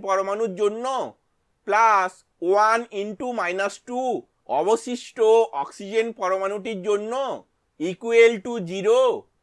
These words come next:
বা x is equal to plus six। অতএব সিআরও ফাইভে ক্রোমিয়ামের জারণ সংখ্যা হলো প্লাস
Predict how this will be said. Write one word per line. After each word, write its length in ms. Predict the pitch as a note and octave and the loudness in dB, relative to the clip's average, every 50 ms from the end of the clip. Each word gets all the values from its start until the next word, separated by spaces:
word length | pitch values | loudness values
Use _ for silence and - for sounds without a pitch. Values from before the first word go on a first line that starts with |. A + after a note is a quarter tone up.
| _ _ _ _ _ - | _ _ _ _ _ -10
বা 300 | C3+ C#3 D3 E3 F3 F#3 F#3 F3+ F3 F3+ - _ _ _ _ _ _ C#3+ D#3+ F#3+ G#3 A3 A3+ A#3 | -4 -2 2 4 4 4 4 4 2 0 -4 _ _ _ _ _ _ -2 2 4 6 6 6 6
x 20 | A3+ - - _ - F#3 G3+ | 4 0 -10 _ -8 -6 -6
is 160 | A3 A3+ F#3 - F#3+ | -6 -6 -8 -10 -12
equal 380 | F#3 - A3+ A3+ A3+ A3+ A3+ A3+ A3 - - | -14 -8 2 6 6 6 6 4 2 -4 -6
to 120 | A#3 A3 A3 A3 G#3+ - _ _ _ - | -6 -6 -6 -6 -8 -12 _ _ _ -4
plus 300 | E3+ E3+ F#3 G3 G#3 - - - - | -2 2 2 2 0 0 -4 -12 -12
six। 400 | G#3+ A3 A#3+ C4 C#4 B3+ G3+ F3 - - - - _ _ _ _ _ _ _ _ _ _ _ _ _ _ _ _ | -8 -6 -6 -4 -4 -4 -6 -8 -10 -16 -20 -20 _ _ _ _ _ _ _ _ _ _ _ _ _ _ _ _
অতএব 720 | A2+ B2+ D#3+ - - A3 A#3 A#3 A3+ A3 G#3+ G#3 G3+ G#3 G3+ G3+ _ _ _ _ _ _ - | -4 -4 -2 0 4 6 6 8 8 8 6 6 4 0 -2 -4 _ _ _ _ _ _ -14
সিআরও 640 | - G3 A3 A3+ A3+ G#3+ G#3+ G#3+ G#3+ A3 - F#3+ F#3 G3 - | -10 -4 2 4 6 8 8 8 6 6 2 0 -2 -2 -2
ফাইভে 400 | - B3+ A3+ A3+ G#3+ G#3 G3 F#3+ F#3+ G3 F#3+ F#3+ - _ _ _ | -2 0 0 0 2 4 4 4 4 2 0 -2 -8 _ _ _
ক্রোমিয়ামের 640 | F#3 F#3 G3 G3+ G#3+ A3+ A3+ A3+ A3+ A3+ A#3 A3+ A3 F#3+ F3+ | -2 -2 -2 0 -2 -2 0 0 0 0 0 -2 -2 -2 0
জারণ 240 | E3+ F3 G3 G#3+ A#3 - - | 0 0 -2 -2 -4 -6 -8
সংখ্যা 300 | A3+ A3+ A#3 - B3+ A#3+ D4 D4 | -8 -8 -6 -4 -4 -4 -2 -2
হলো 240 | A3+ G#3+ G3+ G3 F#3+ G3+ G#3 G#3 - _ _ _ - | -2 0 0 0 0 0 -2 -4 -8 _ _ _ -2
প্লাস 280 | F3+ F3+ G3 G#3 G#3 | 0 4 4 4 2